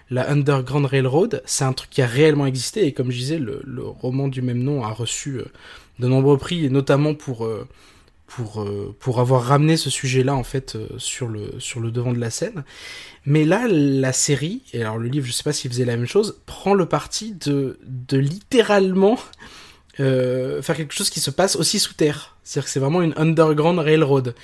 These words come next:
Tu vois, il y a vraiment un chemin de fer sous terre qui permet, euh, à Cora de, de passer, euh, d'état en état. Et, euh, et il y a des trucs qui histori-, historiquement ne collent pas, mais, euh, ce qu'ont vécu, euh, les esclaves noirs à l'époque,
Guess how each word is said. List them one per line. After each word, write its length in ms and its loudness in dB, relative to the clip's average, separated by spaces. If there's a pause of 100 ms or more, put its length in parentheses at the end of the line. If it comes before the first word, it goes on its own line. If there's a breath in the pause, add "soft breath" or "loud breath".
(140)
Tu 60 -20
vois, 80 6
il 40 6
y 40 8
a 40 8
vraiment 260 4
un 40 2
chemin 360 4
de 80 0
fer 280 -2
sous 180 -4
terre 300 0
qui 280 -8
permet, 360 0 (420 loud breath)
euh, 600 -4
à 120 0
Cora 340 0
de, 280 -6
de 160 -8
passer, 560 -4
euh, 420 -10
d'état 340 -2
en 120 2
état. 320 -2 (480 loud breath)
Et, 360 0
euh, 260 0
et 60 0
il 40 2
y 80 4
a 60 4
des 100 2
trucs 320 -4 (120)
qui 240 -10
histori-, 500 -2 (100)
historiquement 600 -2
ne 140 0
collent 300 2
pas, 280 -2
mais, 520 0 (240)
euh, 160 -2
ce 100 -2
qu'ont 160 0
vécu, 340 -4
euh, 380 -6
les 200 0
esclaves 320 -2
noirs 140 0
à 60 0
l'époque, 320 -2